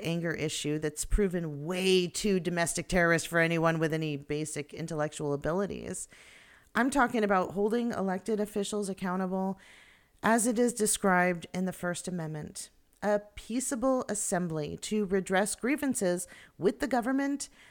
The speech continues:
that in no way involves scaling walls, breaking windows to climb through locked doors, and beating police officers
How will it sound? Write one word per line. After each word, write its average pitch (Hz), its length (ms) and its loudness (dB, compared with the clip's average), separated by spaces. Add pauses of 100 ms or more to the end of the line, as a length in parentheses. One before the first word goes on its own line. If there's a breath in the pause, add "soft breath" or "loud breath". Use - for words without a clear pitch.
(100)
that 208 220 0
in 202 180 4
no 190 180 2
way 190 200 2
involves 180 520 0
scaling 170 500 0
walls, 185 520 -2 (300 soft breath)
breaking 196 400 0
windows 175 400 -2
to 170 100 -8
climb 156 400 -4
through 240 400 -2
locked 170 360 -2
doors, 208 440 4
and 202 200 -2
beating 202 280 0
police 262 420 -4
officers 208 720 0